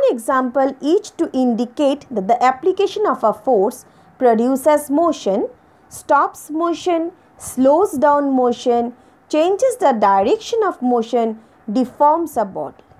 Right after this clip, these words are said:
So the first answer, a car originally at rest when pushed begins to move. Number second,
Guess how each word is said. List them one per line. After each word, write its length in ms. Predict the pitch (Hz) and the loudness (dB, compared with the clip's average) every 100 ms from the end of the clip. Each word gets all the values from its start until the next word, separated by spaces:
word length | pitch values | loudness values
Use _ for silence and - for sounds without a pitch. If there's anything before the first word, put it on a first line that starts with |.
| _ _ _ _ _ _ | _ _ _ _ _ _
So 140 | - | -6
the 80 | 190 | -4
first 340 | - 381 494 427 | 0 0 0 0
answer, 560 | 381 302 285 247 247 | 0 0 2 2 2
a 80 | 233 | -2
car 440 | 220 226 302 330 311 | -2 0 2 2 0
originally 640 | 208 196 190 262 285 285 240 | -2 -2 -4 -4 -2 2 2
at 220 | 208 - | 0 -2
rest 380 | 220 226 226 226 | 0 0 -2 -8
when 200 | 185 185 - | -8 -8 -2
pushed 400 | 415 381 - 185 | 0 0 -4 -6
begins 400 | 180 190 214 226 | -6 -4 -6 -4
to 140 | 294 | -2
move. 340 | 285 294 285 _ _ _ - - _ - | 0 0 -2 _ _ _ -20 -20 _ -10
Number 360 | 180 175 175 | -8 -4 -4
second, 580 | 180 - 240 285 269 262 | -4 -4 -2 0 -2 -4